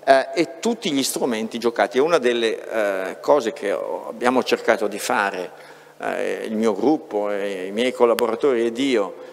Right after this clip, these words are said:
e che ancora stiamo cercando di fare, è quello di scoprire molecole e orchestrali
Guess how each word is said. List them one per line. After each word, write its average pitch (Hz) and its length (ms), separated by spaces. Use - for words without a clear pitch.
e 170 100
che 214 140
ancora 247 340
stiamo 127 260
cercando 117 460
di 208 140
fare, 127 240
è 165 80
quello 190 160
di 143 100
scoprire 104 760
molecole 190 800
e 185 400
orchestrali 127 920